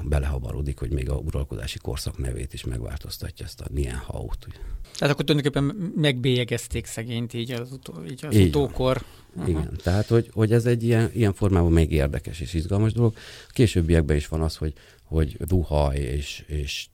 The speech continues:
Speaker 1: kicsapongó léha fiatalkor után, ahogy leírja részletesen természetesen, hogy történik a főszereplőnek, megtér például buddhistává lesz, vagy taoistává lesz, és akkor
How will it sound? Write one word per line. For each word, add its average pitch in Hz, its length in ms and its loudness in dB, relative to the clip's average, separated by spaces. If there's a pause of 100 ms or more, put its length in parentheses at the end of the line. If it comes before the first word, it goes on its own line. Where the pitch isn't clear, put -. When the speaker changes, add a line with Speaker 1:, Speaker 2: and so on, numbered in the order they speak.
Speaker 1:
kicsapongó 71 680 -2
léha 73 340 -2
fiatalkor 65 760 -6
után, 71 440 -2 (380)
ahogy 67 340 -2
leírja 71 380 0
részletesen - 520 -6
természetesen, - 420 -8
hogy 78 140 -2
történik - 380 -6
a - 40 -6
főszereplőnek, - 720 -4 (340)
megtér - 540 -6
például 53 600 -6
buddhistává 60 800 -4
lesz, 60 220 -6
vagy 67 140 -14
taoistává 62 800 -6
lesz, 76 220 -2
és - 160 -8
akkor - 340 -12